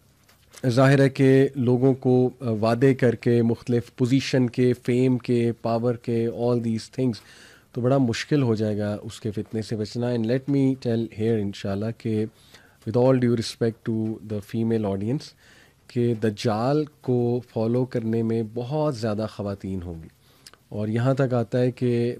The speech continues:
प्रॉफिट सल्लल्लाहु अलैहि वसल्लम ने कहा कि एक शख्स अपनी माँ, बहन,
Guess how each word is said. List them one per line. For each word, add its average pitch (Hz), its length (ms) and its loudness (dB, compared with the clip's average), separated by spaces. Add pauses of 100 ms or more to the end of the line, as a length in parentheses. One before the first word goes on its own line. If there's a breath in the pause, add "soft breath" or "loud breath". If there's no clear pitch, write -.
प्रॉफिट 117 260 -4
सल्लल्लाहु 113 640 -6
अलैहि 113 160 0
वसल्लम 110 340 -4
ने 110 140 -2
कहा 110 260 -6
कि 110 400 -6
एक 107 140 -10 (180)
शख्स - 420 -4 (520 soft breath)
अपनी 120 320 -2
माँ, 117 380 0
बहन, 113 500 -2